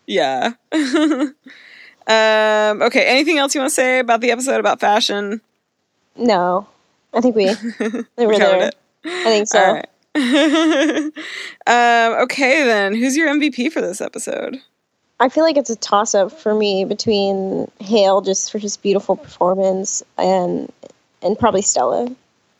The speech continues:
Speaker 1: <laughs> I have, I've, uh, pretty much the same one. So I, I, it was, like, a kind of a three-way tie for me, like, between Hale and Stella and Arjun.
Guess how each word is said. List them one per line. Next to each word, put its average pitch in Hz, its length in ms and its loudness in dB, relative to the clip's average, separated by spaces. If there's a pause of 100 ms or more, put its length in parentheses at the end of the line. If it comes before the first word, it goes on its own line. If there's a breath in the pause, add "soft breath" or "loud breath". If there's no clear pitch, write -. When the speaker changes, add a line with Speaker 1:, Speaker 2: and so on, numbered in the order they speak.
(180 loud breath)
Speaker 1:
<laughs> - 600 -12
I 254 120 2
have, 294 280 2
I've, 233 600 -2
uh, 190 260 2
pretty 214 220 -2
much 196 180 -6
the 185 60 -8
same 160 200 -6
one. 160 260 -8
So 185 140 -2
I, 196 240 4
I, 226 260 4
it 269 100 -2
was, 277 120 -2
like, 294 180 0
a 254 100 -2 (220)
kind 202 220 0
of 180 80 -4
a 185 60 -6
three-way 175 360 -6
tie 156 220 -4
for 175 100 -14
me, 151 140 -12
like, 170 180 -8
between 185 280 -10
Hale 165 400 -4
and 170 120 -10
Stella 165 300 -4
and 156 100 -6
Arjun. 208 540 -6